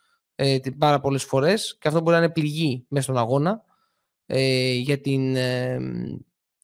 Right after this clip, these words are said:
Βαλένθια. Απ' την άλλη, Βαλένθια, εντάξει, μπορεί να πηγ-, ε, μπορεί να παίξει περισσότερο με τον Ίγκλης στο post, να ακουμπήσει την μπάλα στον Οτζελέγε, ο οποίος έχει με τους περισσότερους,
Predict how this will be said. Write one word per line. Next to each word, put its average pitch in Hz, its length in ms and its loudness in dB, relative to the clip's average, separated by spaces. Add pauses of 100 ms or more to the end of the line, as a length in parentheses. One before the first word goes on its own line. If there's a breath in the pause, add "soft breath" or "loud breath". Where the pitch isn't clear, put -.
(160)
Βαλένθια. 240 680 4 (320 soft breath)
Απ' 214 120 4
την 240 80 4
άλλη, 262 100 6
Βαλένθια, 254 380 4
εντάξει, 233 380 -2
μπορεί 208 180 0
να 196 100 4
πηγ-, 180 320 -2
ε, 170 100 0
μπορεί 175 180 2
να 190 100 4
παίξει 180 200 -4
περισσότερο 175 320 0
με 165 80 0
τον 160 180 2
Ίγκλης 160 540 -2
στο 175 240 -4
post, 254 460 4 (440)
να 165 120 2
ακουμπήσει 175 340 0
την 170 120 -4
μπάλα 160 220 6
στον 151 160 0
Οτζελέγε, 208 640 4
ο 226 40 2
οποίος 185 360 0
έχει 180 160 -2 (280)
με 175 160 -2
τους 160 140 -6
περισσότερους, 170 440 0